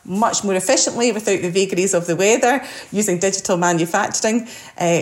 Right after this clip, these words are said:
technology, which, as I say, allows, um, you know, much quicker builds, but equally, um, higher quality with, with less waste.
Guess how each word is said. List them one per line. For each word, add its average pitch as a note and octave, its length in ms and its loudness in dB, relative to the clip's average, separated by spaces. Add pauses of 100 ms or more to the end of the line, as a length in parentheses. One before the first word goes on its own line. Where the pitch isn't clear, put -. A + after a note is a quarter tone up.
(120)
technology, G#3+ 640 2
which, - 240 -2
as E3+ 140 -2
I - 20 -4
say, F#3+ 280 2
allows, E3 460 2 (100)
um, D3+ 280 0 (160)
you F3+ 80 -2
know, D#3 140 0
much - 260 -2
quicker C4+ 320 0
builds, A3 380 2
but - 160 -8
equally, E3+ 500 -2 (300)
um, D#3 360 0 (160)
higher E3 300 2
quality F3+ 540 0
with, D#3+ 260 -6 (160)
with E3 180 -4
less E3 280 0
waste. G#3 480 -2